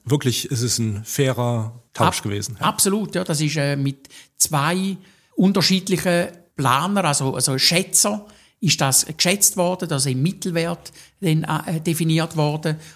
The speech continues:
Speaker 2: und das ist, äh, äh, ganz korrekt, äh, fast auf den Rappen berechnet worden.
Speaker 1: Jetzt würde es mich interessieren,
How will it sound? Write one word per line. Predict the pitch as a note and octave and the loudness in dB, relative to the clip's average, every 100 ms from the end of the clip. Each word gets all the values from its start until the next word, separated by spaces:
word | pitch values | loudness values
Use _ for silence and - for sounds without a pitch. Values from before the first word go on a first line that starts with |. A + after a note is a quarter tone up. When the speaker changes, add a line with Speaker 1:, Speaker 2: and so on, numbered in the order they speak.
| _ | _
Speaker 2:
und | D#3+ C3+ | -2 0
das | C#3+ D3+ | 2 2
ist, | C3 | 2
äh, | B2+ B2 - B2+ | 0 -2 -4 -6
äh, | B2+ | -2
ganz | C#3 E3+ F#3+ - - - | -2 -2 2 2 0 -2
korrekt, | D#3+ C#3+ D#3+ - - | 0 0 0 -8 -4
äh, | C#3 C3+ C#3+ - - _ - | -2 -2 -4 -10 -20 _ -10
fast | D3+ E3 E3+ | 0 0 2
auf | F#3+ - | 0 2
den | D3+ | 2
Rappen | C3 D#3+ - C#3 | 2 0 -2 0
berechnet | B2+ A#2+ C3 - C#3 | 0 -2 -4 -6 -6
worden. | A2+ A2+ - - _ _ _ _ | -6 -8 -12 -16 _ _ _ _
Speaker 1:
Jetzt | A#2+ - C#3 | 2 4 6
würde | D3 | 6
es | C3 | 6
mich | C#3 B2 | 4 4
interessieren, | B2+ B2+ A#2+ B2 B2+ B2+ - | 2 4 4 6 6 6 2